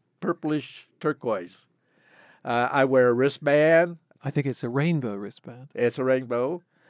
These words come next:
Speaker 1: I have a, a rainbow hoodie, which is very attractive and really gets comments. I attend the, um, virtual meetings at the L B G T Center,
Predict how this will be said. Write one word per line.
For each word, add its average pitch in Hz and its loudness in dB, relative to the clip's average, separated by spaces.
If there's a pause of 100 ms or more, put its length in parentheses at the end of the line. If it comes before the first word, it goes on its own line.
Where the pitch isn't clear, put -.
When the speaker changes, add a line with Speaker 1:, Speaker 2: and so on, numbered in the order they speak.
(200)
Speaker 1:
I 110 -2
have 139 4
a, 127 2
a 117 -2
rainbow 135 0 (380)
hoodie, 156 2 (400)
which - -4 (380)
is 117 -2
very 147 6
attractive 117 -2
and 110 -6
really 127 -4
gets 131 -4
comments. 120 -8 (720)
I 120 0
attend 135 2
the, 143 0
um, 131 0 (540)
virtual 160 2
meetings 160 2
at 135 -2
the 135 0 (760)
L 143 2
B 151 2
G 147 -2
T 139 -4
Center, 160 0